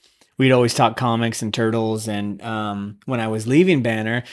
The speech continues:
he's like, "Dude, I got something for you." And he told me this <sighs> crazy, hilarious story that I won't even get into.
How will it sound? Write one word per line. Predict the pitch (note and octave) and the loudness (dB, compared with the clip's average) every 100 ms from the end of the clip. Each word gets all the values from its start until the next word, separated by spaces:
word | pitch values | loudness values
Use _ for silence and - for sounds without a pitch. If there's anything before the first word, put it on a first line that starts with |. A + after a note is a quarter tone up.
| - - | -20 -6
he's | C3+ | -2
like, | B2+ A2 | 0 2
"Dude, | F3 C#3 | 4 4
I | B2 | 2
got | D#3+ C#3+ | 0 0
something | - A#2+ A#2 | -2 -4 -2
for | A#2 | 0
you." | A2+ | 0
And | A2+ | 0
he | A#2 | -2
told | D#3 E3+ | 0 0
me | E3 | 0
this | C3+ A#2+ - - - | 0 -2 -6 -10 -14
<sighs> | - - - | -14 -14 -14
crazy, | - F#3 F#3+ F3+ E3+ | -2 4 6 6 4
hilarious | D3 D3 C#3 C3+ - | 4 4 4 4 2
story | B2+ A#2+ | 2 2
that | A2 A2 | 2 0
I | |
won't | A2+ A2+ | -2 -2
even | A2+ G#2+ | -2 -2
get | A2+ G#2+ | -2 -2
into. | G#2 G2 G#2+ G2+ | -2 -4 -4 -6